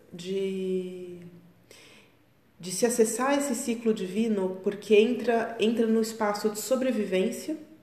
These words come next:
da ideia de sobrevivência que as pessoas têm em relação ao trabalho e a como, como trabalhar e como ganhar dinheiro, e entra no espaço do sucesso.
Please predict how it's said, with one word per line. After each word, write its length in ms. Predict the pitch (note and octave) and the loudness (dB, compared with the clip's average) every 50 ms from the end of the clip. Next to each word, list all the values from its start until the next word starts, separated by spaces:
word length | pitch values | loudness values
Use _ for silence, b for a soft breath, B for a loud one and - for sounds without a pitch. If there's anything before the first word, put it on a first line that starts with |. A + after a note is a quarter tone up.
| B B B B B B B | B B B B B B B
da 160 | - - F#3 F#3 | -4 2 4 4
ideia 420 | F#3 - G3+ A3 C4 D4 D#4 C#4+ | 6 6 6 6 6 6 4 4
de 80 | - - | 2 0
sobrevivência 680 | - A#3 G#3+ - G3 F#3 F#3 F#3 F#3+ G3+ A3+ A3 A3+ G#3+ | 0 -2 0 0 0 -2 0 -2 0 0 0 0 -2 -2
que 80 | G#3+ | -2
as 80 | G3 - | -4 -4
pessoas 420 | - F#3+ F#3 - G3 F3+ F3+ F#3 | -4 -4 -4 -2 -4 -4 -4 -4
têm 280 | - - G3 G3 G3 G3 | -4 -4 -4 -2 -2 -4
em 80 | F#3+ | -4
relação 420 | G3 G3 F#3 F#3 F#3 F#3 G3+ F#3+ G3 | -2 0 0 0 0 -2 -2 -2 -2
ao 120 | G3 G3+ | -4 -4
trabalho 680 | G3 - F3+ E3+ E3 E3 E3 E3 F3+ F#3 G#3+ A#3 A#3+ - | -4 -4 -4 -2 -2 -2 0 0 0 0 0 -2 -2 -4
e 320 | - F3+ F3+ F3 F3+ F#3 F#3 | -6 -6 -6 -4 -4 -4 -4
a 120 | F3+ F3+ | -4 -6
como, 640 | F3+ - - A3 A3+ A3 A3 A3 G#3+ G#3+ - - - - | -6 2 4 4 6 6 6 4 2 2 -4 -10 -14 -10
como 260 | - - G#3 G#3+ G#3+ G#3+ | -2 -2 0 0 0 -2
trabalhar 540 | G#3+ G#3 F#3 F#3 F3+ F#3 F#3 F#3+ G3+ G3 | -2 -2 -2 -2 -2 0 0 0 0 -2
e 20 | F#3 | -2
como 240 | F#3 - F#3 F#3+ F3+ | -4 -4 -4 -4 -2
ganhar 260 | F#3 F3+ F3+ F3+ F3 | -2 -2 -2 -4 -8
dinheiro, 520 | E3+ F3 F3 E3+ F3 F3+ G3 A3 B3+ C4 - B B B B B B B B B B B B B B B B - | -8 -8 -8 -6 -4 -2 -2 -2 -4 -6 -10 B B B B B B B B B B B B B B B B -6
e 840 | - G#3+ G#3+ A3 A3 A3 A3 A3 A3 A3 A3 - - - - - - - - - _ _ _ _ _ _ _ _ _ _ _ - | 0 2 2 4 4 4 2 2 2 0 -2 -4 -8 -10 -14 -18 -20 -20 -20 -20 _ _ _ _ _ _ _ _ _ _ _ 2
entra 320 | A3 A#3+ A3+ A#3 A#3 A#3 | 4 4 4 2 2 2
no 60 | A3+ | 2
espaço 440 | A3 G#3+ - - A3 A3 G#3+ - A3+ | 0 0 0 -2 -2 0 0 -2 -4
do 100 | G#3 G3+ | -6 -6
sucesso. 800 | - - - A3 - - F3 D#3+ D#3 - - - - - - | -8 -8 -8 -6 -6 -6 -6 -6 -6 -8 -12 -16 -16 -18 -18